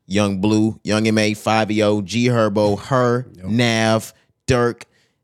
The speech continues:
Speaker 1: Nigga, Gillian Wallow was on this. Polo G.
Speaker 2: <laughs> Yep. But in one thing, and I said this as well when she released last year, even though that shit was full of features, um, they did a great job of picking beats that
Speaker 1: Great job.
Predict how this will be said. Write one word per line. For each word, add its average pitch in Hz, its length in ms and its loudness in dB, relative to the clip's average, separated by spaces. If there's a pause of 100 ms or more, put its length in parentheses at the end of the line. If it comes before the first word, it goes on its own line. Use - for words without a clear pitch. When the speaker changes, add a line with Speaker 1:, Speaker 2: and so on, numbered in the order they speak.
(140)
Speaker 1:
Nigga, 151 240 0
Gillian 156 320 2
Wallow 135 300 2
was 98 160 0
on 92 160 0
this. 69 180 -6
Polo 123 460 0
G. 117 380 0
Speaker 2:
<laughs> - 40 -20
Yep. 139 340 -10
But 127 220 -6
in 120 220 -4
one 151 160 0
thing, 143 320 0
and 127 80 0
I 131 60 0
said 127 260 0
this 120 180 -2
as 107 100 -4
well 117 220 2
when 110 100 0
she 110 140 -2
released 104 380 -2
last 104 280 -4
year, 95 80 -6
even 123 240 0
though 120 160 2
that 110 200 0
shit 107 160 -4
was 95 120 -6
full 104 240 -4
of 87 60 -8
features, 87 680 -4
um, 87 300 -6
they 101 160 2
did 104 240 0
a 98 60 -4
great 98 260 -4
job 98 400 -4
of 87 140 -8 (100)
picking 98 440 -2
beats 107 480 -4
that 92 200 -8
Speaker 1:
Great 104 220 2
job. 73 200 -4